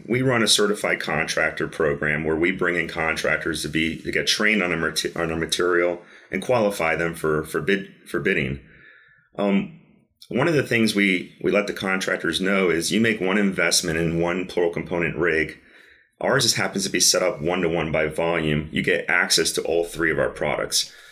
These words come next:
So we have a product that's designed particularly well for manholes that we call our C P P spray liner M H. Um, then we have another product that's a sister product to that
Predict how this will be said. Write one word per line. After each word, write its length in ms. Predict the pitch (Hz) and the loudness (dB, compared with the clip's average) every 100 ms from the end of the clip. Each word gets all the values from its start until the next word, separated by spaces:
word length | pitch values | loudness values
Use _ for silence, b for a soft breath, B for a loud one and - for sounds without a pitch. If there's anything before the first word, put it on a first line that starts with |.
| B | B
So 160 | - | 0
we 140 | 90 107 | 4 4
have 180 | 110 98 | 2 0
a 40 | |
product 360 | 98 101 95 92 | 0 0 0 0
that's 160 | 85 | -2
designed 560 | 87 85 90 90 92 - - | 0 0 2 2 0 -8 -8
particularly 760 | - 85 - 104 101 95 92 92 - - | -4 -2 -2 0 2 4 2 -2 -12 -6
well 280 | 90 92 | 0 2
for 520 | 92 - 90 85 85 B B B | 0 0 2 4 2 B B B
manholes 520 | - 95 113 135 143 | 0 2 4 2 2
that 100 | 127 | 0
we 60 | 82 | -2
call 160 | - 98 | -2 0
our 100 | 92 | 0
C 180 | - | 0
P 120 | 98 98 | 0 -2
P 160 | 95 | 0
spray 260 | 90 - 90 | 0 2 0
liner 420 | 90 87 87 85 - | 2 0 -2 -4 -4
M 160 | 82 | 0
H. 480 | 80 120 139 - - B B B B B | 0 0 0 -2 -6 B B B B B
Um, 140 | 98 | -2
then 140 | 92 110 | 2 2
we 80 | 113 | 2
have 160 | 104 | 2
another 240 | 95 101 101 | 2 0 0
product 380 | - 101 104 | -2 0 2
that's 120 | 101 101 | 2 2
a 60 | |
sister 400 | 87 - 151 - | 4 4 2 0
product 360 | 85 85 82 85 | -2 0 0 0
to 60 | 90 | 0
that 360 | 87 90 - | 2 2 0